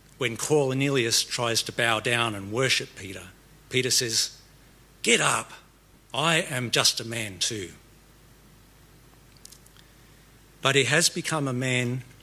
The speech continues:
who's become in tune with the Spirit. We see him in the story taking time out to go alone and pray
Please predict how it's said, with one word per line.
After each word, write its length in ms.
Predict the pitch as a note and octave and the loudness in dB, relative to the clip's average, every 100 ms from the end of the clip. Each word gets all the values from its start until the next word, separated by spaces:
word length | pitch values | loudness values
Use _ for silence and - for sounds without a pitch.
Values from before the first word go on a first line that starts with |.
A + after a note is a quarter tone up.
| - - | -20 -2
who's 320 | A#2+ A#2+ A2+ | 0 2 0
become 400 | - A2+ A#2+ A#2 | -2 -4 -2 -2
in 160 | B2 A2+ | -2 0
tune 360 | - C3+ B2 | 2 2 0
with 120 | A2 - | -2 -2
the 60 | |
Spirit. 440 | - - C3+ F#2+ - B2 | -2 0 -2 -2 -8 -2
We 100 | - | 2
see 260 | - E3 | 2 2
him 100 | C#3 | 0
in 120 | B2+ | 0
the 80 | A#2+ | 2
story 580 | - - C3 B2+ B2 A#2 - - - - - - | 2 2 0 0 0 -4 -12 -20 -20 -20 -20 -10
taking 380 | - C3+ - A2+ | 0 0 0 -2
time 320 | - B2+ B2 | -2 0 -2
out 240 | A#2 G2+ - - - | -2 -4 -10 -16 -4
to 400 | - A2 G#2+ G2+ - - - - | -2 -2 -4 -8 -16 -20 -14 -6
go 240 | A#2+ A#2 A#2 | -2 -2 -2
alone 420 | G#2+ A#2+ A#2+ A#2 | 0 0 0 -2
and 200 | F#2+ F2+ | -6 -8
pray 480 | - A#2+ A#2+ B2 | -2 0 0 -4